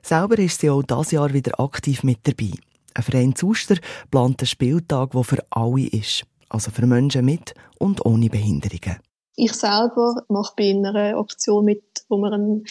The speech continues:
Speaker 2: einen Spielenachmittag veranstalten. Also wir planen, Brett- und Gesellschaftsspiel zu spielen, so für alle. Also dass eigentlich Menschen mit und ohne Behinderungen zusammen an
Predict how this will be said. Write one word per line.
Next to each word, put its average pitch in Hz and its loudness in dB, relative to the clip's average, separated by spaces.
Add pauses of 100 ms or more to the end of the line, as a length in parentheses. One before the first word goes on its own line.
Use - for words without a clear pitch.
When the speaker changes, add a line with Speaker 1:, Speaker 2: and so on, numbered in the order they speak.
(160)
Speaker 2:
einen 240 0
Spielenachmittag 269 2
veranstalten. 226 -2
Also 220 -4
wir 202 -2
planen, 202 0 (580)
Brett- 208 0
und 214 2
Gesellschaftsspiel 240 2 (120)
zu - -2
spielen, 240 0
so 214 0
für 208 2
alle. 277 4 (240)
Also 226 -2
dass 214 -4
eigentlich 220 -2 (460)
Menschen 214 4
mit 226 6
und 220 4
ohne 220 6
Behinderungen 220 2
zusammen 208 -2
an - -